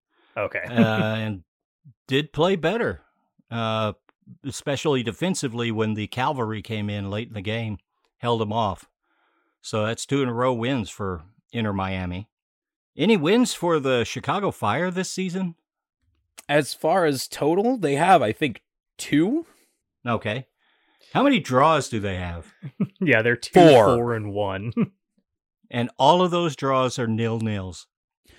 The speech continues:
Speaker 3: Well,
Speaker 1: Yeah.
Speaker 3: if, if it says no-, if it says nothing else about them, if they're not scoring, neither are you. So sometimes
Speaker 2: Hey.
Speaker 3: you can, sometimes you can really sneak into a high place in the standings by getting ties instead of losses.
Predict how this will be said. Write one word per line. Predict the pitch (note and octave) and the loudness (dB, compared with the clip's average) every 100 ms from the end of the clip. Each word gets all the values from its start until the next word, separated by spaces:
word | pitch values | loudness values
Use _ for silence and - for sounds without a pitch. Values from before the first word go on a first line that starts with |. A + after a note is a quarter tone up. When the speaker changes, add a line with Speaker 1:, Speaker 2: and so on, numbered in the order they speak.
| _ _ - | _ _ -10
Speaker 3:
Well, | A#2 D#3 A#3 A3 | -2 0 0 -2
Speaker 1:
Yeah. | C3 - - | -2 0 4
Speaker 3:
if, | E3+ | 2
if | - | 2
it | D#3+ | 2
says | F3 D3 | 2 4
no-, | D#3 F3 | 4 4
if | E3 E3 | 4 0
it | |
says | D#3+ E3+ | 2 2
nothing | D3+ F3 D#3 | 2 0 2
else | E3 E3 | 0 0
about | D#3+ C#3 D#3+ - | 0 2 2 2
them, | E3 D3 | -2 -2
if | - | -4
they're | C#3 | -2
not | D3+ - | -2 -2
scoring, | - D3 E3 E3+ D3+ _ _ _ | -2 2 2 2 -4 _ _ _
neither | G#2+ C3+ F#3 F3+ F3+ | 4 6 6 6 4
are | F3 | 4
you. | E3+ A#2 F2+ - | 4 2 0 -10
So | - C3 B2+ B2+ B2 B2 _ _ _ _ _ | -4 0 4 4 2 -6 _ _ _ _ _
sometimes | - D#3 F3+ F3 E3+ | 0 2 4 2 2
Speaker 2:
Hey. | E3 | 0
Speaker 3:
you | |
can, | D#3 D#3 D3 | 0 0 0
sometimes | - D#3+ E3 E3 | -2 0 2 2
you | D3 | 2
can | D3 | 0
really | C#3 C#3 | -2 -4
sneak | - D3 C#3 | -4 -6 -2
into | D3+ C3 - C#3 B2 | -2 -4 -2 -2 0
a | |
high | A#2+ B2+ | 0 0
place | B2 C3+ B2+ | 0 -2 -2
in | A#2 | -4
the | A2+ | -4
standings | B2+ B2 A#2+ G#2+ | 0 0 -2 -2
by | A2+ A#2 | -2 0
getting | B2+ B2 A2+ | 0 -2 0
ties | C3 A#2+ A#2 | 4 4 4
instead | G#2+ G#2 A#2+ | -2 -4 -4
of | G#2+ | -4
losses. | G#2+ A2 G2+ - F#2 G#2+ | -2 0 0 -4 -14 -16